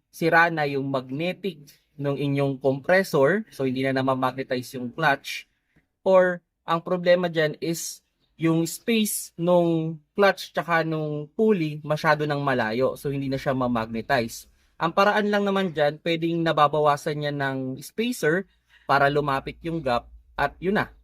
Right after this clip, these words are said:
magiging okay na ulit yung lamig ng inyong aircon. Ang reminders ko lang dyan, pag sakaling masyado nang manipis yung clutch o yung pulley, palitan nyo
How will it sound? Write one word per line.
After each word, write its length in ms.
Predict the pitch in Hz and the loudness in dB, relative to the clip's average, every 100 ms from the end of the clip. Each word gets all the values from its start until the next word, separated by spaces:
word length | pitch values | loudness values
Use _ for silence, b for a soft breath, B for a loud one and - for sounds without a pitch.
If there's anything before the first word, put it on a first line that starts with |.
| _ _ - | _ _ -4
magiging 400 | 147 156 160 147 | -2 0 -4 0
okay 360 | 135 131 131 131 | 2 2 2 0
na 80 | |
ulit 240 | 113 123 113 - | 0 -2 -2 -4
yung 160 | 127 | -2
lamig 320 | 123 120 113 | 0 -2 -2
ng 160 | 117 117 | -4 -4
inyong 300 | 120 120 113 | -2 -4 -4
aircon. 480 | 113 113 127 113 107 | -4 -4 -2 -2 -2
Ang 80 | 131 | -2
reminders 480 | 151 156 160 165 - | 0 0 0 -2 -2
ko 120 | 165 | -4
lang 120 | 165 | -2
dyan, 360 | 156 151 147 147 | 2 2 0 -4
pag 160 | 139 - | -6 -6
sakaling 360 | 147 139 139 | -4 -2 -2
masyado 360 | 139 147 135 139 | -4 -4 -2 -2
nang 160 | 135 | -2
manipis 400 | 135 131 131 - | -4 -4 -8 -8
yung 120 | 147 135 | -8 -2
clutch 360 | 156 151 - | -2 -2 -4
o 80 | 135 | -4
yung 240 | 131 135 | -4 -4
pulley, 480 | - 190 175 165 165 _ _ _ | -2 -2 0 -2 -6 _ _ _
palitan 400 | - 156 156 147 | 0 2 2 0
nyo 80 | 143 | 2